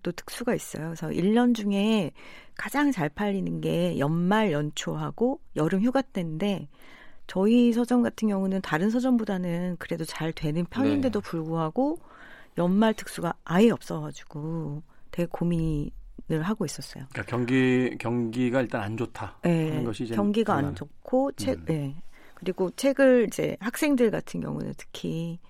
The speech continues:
Speaker 2: 음.
Speaker 1: 저희는 대학 때 그렇게 책 사는 거가 그렇게까지 어렵지는 않았던 것 같은데 시집이 구천 원이잖아요.
Speaker 2: 네.
Speaker 1: 그러면은 그거 하나 사는 것도 학생들은 너무너무 고민을 해요.
Speaker 3: 그러니까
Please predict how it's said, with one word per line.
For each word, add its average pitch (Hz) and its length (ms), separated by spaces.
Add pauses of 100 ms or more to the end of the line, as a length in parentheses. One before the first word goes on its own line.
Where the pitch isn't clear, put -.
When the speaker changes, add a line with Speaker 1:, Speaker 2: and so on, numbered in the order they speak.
Speaker 2:
음. 117 60 (480)
Speaker 1:
저희는 202 400
대학 185 340
때 277 120
그렇게 185 260
책 - 220
사는 294 340
거가 180 760
그렇게까지 269 640
어렵지는 180 540
않았던 156 320
것 151 100
같은데 175 200
시집이 254 460
구천 - 360
원이잖아요. 175 580 (240)
Speaker 2:
네. 98 220 (220)
Speaker 1:
그러면은 196 560
그거 196 320
하나 233 320
사는 226 360
것도 175 320
학생들은 185 520
너무너무 226 400
고민을 185 520
해요. 165 440 (800)
Speaker 3:
그러니까 131 280